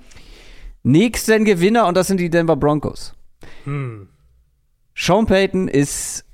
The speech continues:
Speaker 1: lange genug in der N F L, um zu wissen, was er will, was er braucht. Und er ist zu den Broncos gekommen. Er kam und er räumte auf, beziehungsweise er räumte um.
Speaker 2: Er kam,
Speaker 1: Weil
Speaker 2: sah und
Speaker 1: einiges da
Speaker 2: räumte um.
Speaker 1: verändert.
Speaker 2: Sehr gut.
Speaker 1: Ja, kam, sah und räumte um.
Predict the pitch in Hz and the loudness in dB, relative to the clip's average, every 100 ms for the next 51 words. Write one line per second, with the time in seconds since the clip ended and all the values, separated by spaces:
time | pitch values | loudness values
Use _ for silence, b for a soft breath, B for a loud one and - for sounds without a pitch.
0 | - - 110 110 123 147 190 160 139 131 | -20 -10 -6 -4 0 0 2 2 2 2
1 | 110 110 80 98 98 - 101 101 98 104 | 2 0 0 -2 -4 -4 -4 -4 -4 -4
2 | 104 107 98 90 _ - 113 113 104 104 | -4 -4 -6 -8 _ -6 -4 -4 -4 0
3 | 120 107 98 98 95 92 90 - - - | 0 0 0 -2 -4 -4 -4 -6 -14 -20
4 | - _ _ - 110 104 95 - - - | -20 _ _ -2 0 0 -6 -18 -20 -10
5 | 185 117 - 190 175 175 170 165 175 160 | -6 -6 -2 -2 2 0 0 -2 -2 0
6 | 139 127 131 - _ _ _ _ _ 101 | 2 2 0 -4 _ _ _ _ _ -4
7 | 113 117 131 147 98 87 110 117 123 110 | 0 2 2 2 0 -2 0 0 0 0
8 | 104 110 - 120 - 175 143 127 123 107 | 0 -2 -4 -4 -2 0 0 0 0 0
9 | 120 127 117 113 110 - B B - 151 | 0 0 -2 0 -2 -4 B B -4 0
10 | 151 - - - 170 143 156 156 147 107 | 2 2 2 2 2 2 2 2 0 2
11 | 151 185 135 123 120 123 123 117 - - | 0 -2 -6 -10 -12 -2 2 2 0 0
12 | 135 160 147 131 143 127 131 135 131 131 | 2 2 2 2 2 2 2 2 2 0
13 | 175 | 0